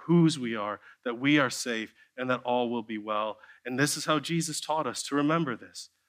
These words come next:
On the night he was betrayed, he took a loaf of bread. He gave <laughs> thanks. He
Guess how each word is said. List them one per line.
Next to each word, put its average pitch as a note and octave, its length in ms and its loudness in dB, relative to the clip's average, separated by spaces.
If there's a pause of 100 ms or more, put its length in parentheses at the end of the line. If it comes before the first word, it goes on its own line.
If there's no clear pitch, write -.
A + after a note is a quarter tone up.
On C3 80 -4
the C#3 80 4
night D3+ 220 8
he D#3+ 40 4
was D3+ 140 2
betrayed, A#2+ 400 -2
he A2 60 -12
took C3+ 200 -8
a C#3 60 0
loaf B2+ 260 0
of A#2 140 -18
bread. A2 300 -4 (400)
He A#2+ 60 -12
gave C3 260 -4 (100)
<laughs> - 120 -20
thanks. - 760 -6 (360)
He - 80 -20